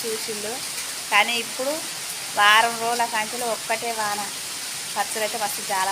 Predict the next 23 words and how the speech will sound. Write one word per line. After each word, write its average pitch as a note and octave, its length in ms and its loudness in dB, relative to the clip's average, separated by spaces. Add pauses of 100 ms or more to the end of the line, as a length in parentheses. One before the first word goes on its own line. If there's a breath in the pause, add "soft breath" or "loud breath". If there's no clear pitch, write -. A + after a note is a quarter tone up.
ప-, G3 240 -2
జాలు G3 280 2
పట్టినాయి. G3 380 -4 (600)
నాట్లకైతే A#3 720 4 (680)
వరి A3+ 240 6
పండాలంటే B3+ 640 2 (180)
వర్షం A#3 360 0
పడాలి, G#3 360 0 (300)
చెర్లు A#3+ 320 2
నిండితేనే B3 400 -4 (100)
నాట్లు A3 320 -2
పడతాయి. G#3 360 -2 (1120)
నాట్లకు C4+ 500 2 (640)
పర్లేదు, B3+ 500 4
కానీ B3+ 280 4 (880)
ఉన్న B3 220 0
పత్తులు B3 440 0
ఇట్లా A#3+ 220 2 (320)
మొక్కజొన్నలు A#3 600 -2
అయినా A3 240 0
ఇవి A3 100 -8
వేసే A3 340 0
పంట A3+ 200 -4